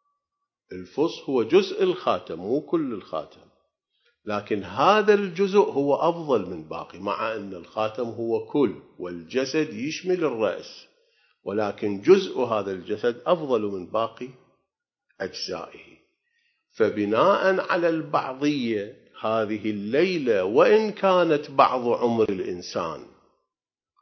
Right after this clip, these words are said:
بعض مدته، ولكن هذا البعض اللي هو يفوق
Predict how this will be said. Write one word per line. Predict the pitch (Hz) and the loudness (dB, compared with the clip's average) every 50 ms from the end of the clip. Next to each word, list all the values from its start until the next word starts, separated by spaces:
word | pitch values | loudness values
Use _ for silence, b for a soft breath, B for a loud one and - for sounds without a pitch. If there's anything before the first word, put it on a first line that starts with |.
| _ _ _ - | _ _ _ -2
بعض | - 113 123 117 117 131 123 127 | 2 4 4 4 4 2 2 2
مدته، | 127 127 123 120 110 107 101 113 110 107 - 107 95 87 - 82 80 80 - - | 2 2 2 0 0 -2 0 0 0 0 -2 -8 -12 -12 -12 -14 -14 -16 -14 -8
ولكن | 92 101 104 107 117 123 139 135 - 120 101 | -6 -4 0 2 2 2 0 0 -2 -4 -4
هذا | 98 98 104 104 101 95 101 | -4 -6 -6 -4 -4 -4 -4
البعض | 92 92 101 123 139 143 156 160 | -6 -6 -4 -4 -4 -4 -2 -4
اللي | 165 160 165 175 160 | -4 -4 -2 -4 -2
هو | 160 170 175 170 | -2 0 0 0
يفوق | 151 127 113 110 - - 190 208 214 214 - - | 2 0 0 -2 -2 -4 -4 -4 -4 -6 -8 -20